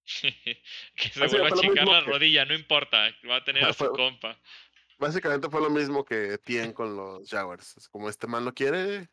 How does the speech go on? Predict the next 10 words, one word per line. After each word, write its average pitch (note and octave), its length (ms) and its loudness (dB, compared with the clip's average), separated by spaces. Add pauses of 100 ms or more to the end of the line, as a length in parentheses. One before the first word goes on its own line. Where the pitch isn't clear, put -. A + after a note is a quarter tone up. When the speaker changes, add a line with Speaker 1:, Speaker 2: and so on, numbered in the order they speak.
(340)
Speaker 2:
we G#2 120 -10
got G2+ 180 -4
him". F#2+ 180 -14 (3500)
Speaker 1:
Y C3 80 -6
pues, C#3 160 0
bueno, F#3+ 220 4
Speaker 2:
Y B2 340 0 (220)
Speaker 1:
eh, A2+ 200 -12 (840)
es C#3+ 240 -4
primer D#3 520 0